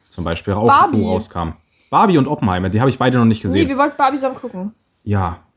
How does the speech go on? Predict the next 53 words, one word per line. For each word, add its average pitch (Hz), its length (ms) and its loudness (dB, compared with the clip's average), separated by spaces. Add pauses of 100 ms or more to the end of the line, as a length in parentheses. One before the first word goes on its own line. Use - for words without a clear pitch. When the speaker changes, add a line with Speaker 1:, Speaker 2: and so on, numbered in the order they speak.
(160)
Speaker 1:
können 113 180 0
wir 117 60 2
eigentlich 107 180 0
mal 107 60 0
machen 90 220 -2
noch. 82 200 -4
Speaker 2:
Ja, 214 200 0
aber 208 120 0
können 220 160 -4
wir 233 60 0
eigentlich 226 180 0
auch 208 80 -2
warten, 214 160 -2
bis 214 140 -8
der 117 100 2
Speaker 1:
Muss 120 140 2
auch 117 100 4
nicht 104 140 0
im 98 60 0
Kino 92 180 -4
Speaker 2:
Oh, 92 60 0
Speaker 1:
sein. 92 160 -2
Speaker 2:
nee. 110 80 0
Speaker 1:
Ich 110 40 2
weiß 107 140 0
gar 110 100 0
nicht, 101 140 -2
der 98 60 0
läuft 95 180 -2
doch 98 100 -6
gar 87 80 -6
nicht 85 140 -4
mehr, 90 80 -4
glaub 80 100 2
Speaker 2:
Kino - 120 2
Speaker 1:
ich, - 40 0
ne? 104 60 2
Speaker 2:
fühle 247 120 0
ich 226 100 -4
auch 196 100 -10
gar 170 100 -4
nicht 180 160 -8
so 175 120 -16
richtig. - 420 -18 (500)
Speaker 1:
Okay, 87 200 -8
ich - 80 -4
Speaker 2:
Ich - 80 -8
Speaker 1:
bin 147 100 4
Speaker 2:
guck 131 80 2
Speaker 1:
großer 147 180 0
Speaker 2:
lieber - 120 -2
Speaker 1:
Kinofan. 98 440 0
Speaker 2:
so. 87 60 -6